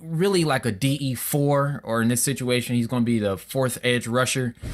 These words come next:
uh, playing that outside linebacker role. Um, but overall, when you just look at their defense, there's, there's a big question mark really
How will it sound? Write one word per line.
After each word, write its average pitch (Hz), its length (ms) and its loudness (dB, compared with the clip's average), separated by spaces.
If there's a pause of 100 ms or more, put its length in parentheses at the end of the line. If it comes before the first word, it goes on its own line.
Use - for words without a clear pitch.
(140)
uh, 110 160 2
playing 123 240 0
that 110 380 0
outside 120 420 2
linebacker 120 440 2
role. 120 460 0 (680)
Um, 98 480 0 (440)
but 151 320 -2
overall, 175 440 2
when 147 80 2
you 147 60 2
just 143 180 0
look 156 100 0
at 156 140 0
their 123 100 2
defense, 135 600 2 (360)
there's, 156 520 2 (800)
there's 175 260 2
a 165 80 2
big 202 240 0
question 170 460 2
mark 120 400 0 (420)
really 156 480 2